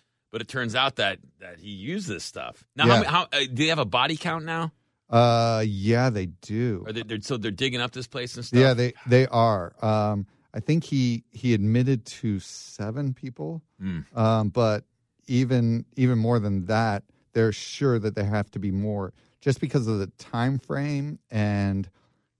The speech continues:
Speaker 2: how sadistic this guy was.
Speaker 1: Yeah.
Speaker 2: Um,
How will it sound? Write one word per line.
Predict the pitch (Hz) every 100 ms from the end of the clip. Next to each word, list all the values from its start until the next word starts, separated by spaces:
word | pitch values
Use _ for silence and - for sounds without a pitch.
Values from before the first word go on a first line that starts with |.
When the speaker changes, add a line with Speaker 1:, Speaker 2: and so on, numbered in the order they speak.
| _ _
Speaker 2:
how | 120 117 117 110
sadistic | - 98 104 113 127 -
this | 113
guy | - 101 101
was. | 95 98 113 135 - _ _ -
Speaker 1:
Yeah. | 87 85
Speaker 2:
Um, | 117 110 104